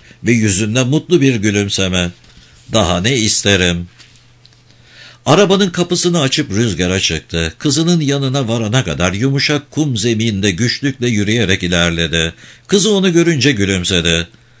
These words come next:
"Tam burada bir şey olmuştu." dedi kızı. "Ne olduğunu hatırlayabiliyor musun?" "Bana polis olacağını söylemiştin. Tam bu noktada." "Benim aklımdaki başka bir şeydi."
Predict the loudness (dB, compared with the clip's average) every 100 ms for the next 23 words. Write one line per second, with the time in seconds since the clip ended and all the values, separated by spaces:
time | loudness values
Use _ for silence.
0 | -20 -20 -20 -20 -20 -6 -2 0 0 0
1 | 2 2 2 0 0 0 2 2 0 -2
2 | -2 -2 -4 -2 -2 -2 -4 -6 -2 -2
3 | 2 2 2 2 0 0 0 0 0 0
4 | 0 0 -2 -2 -2 -6 _ _ _ _
5 | _ _ -2 2 2 2 0 2 2 2
6 | 0 0 0 0 2 2 0 -2 0 -2
7 | -2 -2 2 2 2 0 2 0 2 0
8 | 2 0 -2 -18 -20 _ -20 -20 -20 _
9 | -2 0 0 -2 -2 -2 0 0 0 0
10 | 2 0 0 0 0 0 2 0 -2